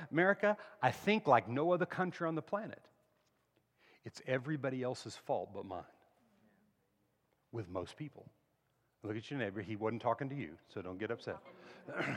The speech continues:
Right. But in this country, in this country, it's everybody else's fault. Nobody wants to take responsibility for their actions. Why?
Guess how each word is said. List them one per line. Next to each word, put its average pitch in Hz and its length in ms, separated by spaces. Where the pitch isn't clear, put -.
Right. 107 120
But 113 120
in 107 120
this 127 200
country, 233 480
in 110 120
this 156 180
country, 226 440
it's - 160
everybody 123 440
else's 123 280
fault. 110 300
Nobody 107 420
wants 113 280
to - 120
take - 380
responsibility 95 880
for 95 160
their 82 140
actions. - 640
Why? 135 220